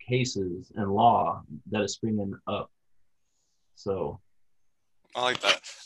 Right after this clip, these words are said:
Speaker 2: Wh-,
Speaker 1: Yeah.
Speaker 2: if, if you were in my shoes, what question would you have asked yourself?
Speaker 1: <laughs> That's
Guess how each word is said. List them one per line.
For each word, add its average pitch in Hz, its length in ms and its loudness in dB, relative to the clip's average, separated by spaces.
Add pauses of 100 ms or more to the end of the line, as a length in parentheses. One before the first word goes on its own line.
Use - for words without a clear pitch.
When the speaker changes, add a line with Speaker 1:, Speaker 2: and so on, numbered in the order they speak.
Speaker 2:
Wh-, 120 140 -6
Speaker 1:
Yeah. 131 300 -6
Speaker 2:
if, 143 260 -2 (120)
if - 440 0
you 147 180 -4
were 175 120 4
in 156 60 2
my 143 140 4
shoes, 123 340 -6
what 135 120 -6
question 127 480 0
would 110 260 -6
you 113 120 -2
have 104 140 -10
asked 107 280 -2
yourself? - 560 -6 (1700)
Speaker 1:
<laughs> - 20 -2
That's - 840 4